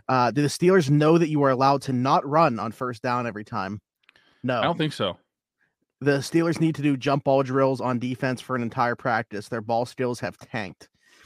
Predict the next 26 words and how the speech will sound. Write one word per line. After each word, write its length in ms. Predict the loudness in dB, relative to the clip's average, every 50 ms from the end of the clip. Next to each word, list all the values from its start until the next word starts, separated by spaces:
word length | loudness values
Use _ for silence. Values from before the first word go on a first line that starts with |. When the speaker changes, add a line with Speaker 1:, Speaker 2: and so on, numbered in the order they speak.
| -20 -20 -20 _ _ _ _ -6
Speaker 1:
Yeah, 260 | 2 6 8 8 8 6 4 0
I, 120 | 0 0 0 0
l-, 80 | -4 -2
so, 380 | 2 4 4 6 6 6 4 4
like, 200 | 4 4 4 4 2
the 80 | -2
one, 200 | 0 2 2 2 4 6
and 120 | 6 8
here's 200 | 8 8 6 6
the 80 | 2 0
thing, 260 | 0 0 -2 -2 -2
too, 240 | -6 -6 -6 -6 -4
and 100 | -4 -2
I 40 | 0
wanna 160 | 0 0 0
talk 240 | 2 2 2 2 2
about 180 | 0 -2 -2
this 180 | -4 -6 -8 -6
more 160 | -6 -6 -6
because 240 | -6 -8 -10 -8 -6
obviously, 460 | -4 -4 -4 -6 -8 -10 -8 -6 -6 -4
like, 180 | -6 -8 -10
it 100 | -12 -14
can 160 | -12 -12 -12
kind 240 | -8 -8 -8 -8 -8
of 260 | -10 -12 -12 -16 _